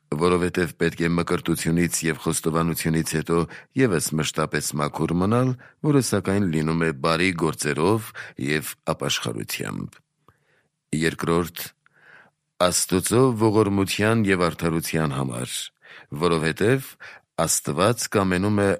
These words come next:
ողորմությամբ պարգև շնորհել և արդարությամբ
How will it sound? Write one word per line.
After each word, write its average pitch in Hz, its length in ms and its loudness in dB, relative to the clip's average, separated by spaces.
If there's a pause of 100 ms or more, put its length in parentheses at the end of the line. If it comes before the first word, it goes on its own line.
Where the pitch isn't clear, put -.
ողորմությամբ 95 960 2
պարգև 76 500 -2
շնորհել 78 560 0 (320)
և 85 240 0
արդարությամբ 76 920 -2